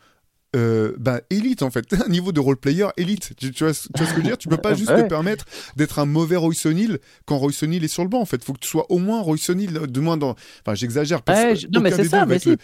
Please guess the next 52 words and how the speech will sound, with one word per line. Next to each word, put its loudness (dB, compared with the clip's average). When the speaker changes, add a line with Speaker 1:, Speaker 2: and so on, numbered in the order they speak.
Speaker 1:
le -4
même 2
niveau 2
défensif, -2
mais 0
faut -4
que -6
tu -12
sois 0
au 4
moins -2
quatre-vingts -4
pour -6
cent 0
de -2
Royce -2
O'Neal -2
pour -8
que -6
ça 0
marche, -4
en -4
fait. -8
Et -2
quand -2
t'as -2
la 2
balle, 0
et -10
quand 0
le -2
jeu 0
vient 0
vers -2
toi, -2
bah 0
là, -2
tu -12
peux -2
te -10
contenter -2
d'être -4
Bradley -2
Beal, -2
K -4
D -2
ou -4
d'être, -2
d'être, 0
euh, 0
Devin -2
Booker. -2